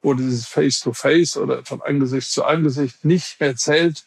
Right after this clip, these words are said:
sondern wo man möglicherweise skypt oder über Telefonkonferenzen und andere Medien mehr mit dem Kunden spricht.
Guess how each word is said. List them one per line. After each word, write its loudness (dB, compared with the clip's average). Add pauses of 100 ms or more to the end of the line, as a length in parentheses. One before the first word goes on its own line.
(220)
sondern 0
wo 4
man 2
möglicherweise 2
skypt 0
oder 4
über 0
Telefonkonferenzen -2
und -2
andere 0
Medien 0
mehr 4 (360)
mit 4
dem 2
Kunden -2
spricht. -6